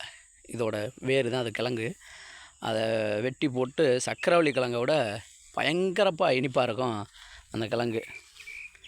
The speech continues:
இதெல்லாம் முன்னாடி சாப்பிடுவாங்க. இப்ப நம்ம இதெல்லாம் எங்க சாப்பிட்றோம்? ஆ, பீஸா, பர்கர்னு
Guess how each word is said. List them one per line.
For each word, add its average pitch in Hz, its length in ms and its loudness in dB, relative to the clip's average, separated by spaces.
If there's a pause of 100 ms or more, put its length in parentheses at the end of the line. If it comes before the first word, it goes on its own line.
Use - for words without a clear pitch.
(300)
இதெல்லாம் 135 300 0
முன்னாடி 127 140 0
சாப்பிடுவாங்க. 127 640 0 (260)
இப்ப 123 260 -6
நம்ம 135 220 -2
இதெல்லாம் 135 240 0
எங்க 131 180 -2
சாப்பிட்றோம்? 127 480 -2 (920)
ஆ, 113 480 -4
பீஸா, 123 480 -2
பர்கர்னு 113 720 -4